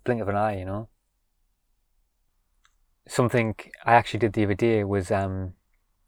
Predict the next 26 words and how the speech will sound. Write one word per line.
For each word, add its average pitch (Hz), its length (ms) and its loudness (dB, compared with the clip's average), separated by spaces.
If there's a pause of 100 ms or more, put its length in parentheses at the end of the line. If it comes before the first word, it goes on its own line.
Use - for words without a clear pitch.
(2250)
I 120 100 0
went 117 240 6
to, 110 420 2
uh, 98 520 -4 (1900)
on 113 140 -2
a 98 40 2
hike, 120 380 0
and 107 100 -4
I 104 60 2
went, 104 240 2
walked 110 240 0
up 107 60 -2
the - 60 -10
top - 200 -6
of 107 40 -8
the 98 60 -6
mountain, 107 340 0
and 101 100 0
I 98 40 0
kinda 113 240 4
feel 120 140 2
like 110 140 6
it's - 160 -10
such - 180 -8
a 104 60 -6
great 113 380 0